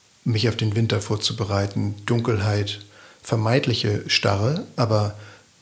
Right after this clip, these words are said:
da passiert auch trotzdem ganz viel, ne? Das ist ja so ein Innehalten,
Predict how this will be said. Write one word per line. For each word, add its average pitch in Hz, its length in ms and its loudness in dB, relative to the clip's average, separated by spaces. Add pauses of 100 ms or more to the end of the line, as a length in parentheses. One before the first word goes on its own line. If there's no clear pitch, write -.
(460)
da 113 100 2
passiert 139 540 2
auch - 200 -4
trotzdem - 480 -4
ganz 107 260 -2
viel, 107 300 -2
ne? - 160 -2
Das - 160 -2
ist - 160 0
ja 113 80 -2
so 107 120 -2
ein - 100 -2
Innehalten, 110 800 0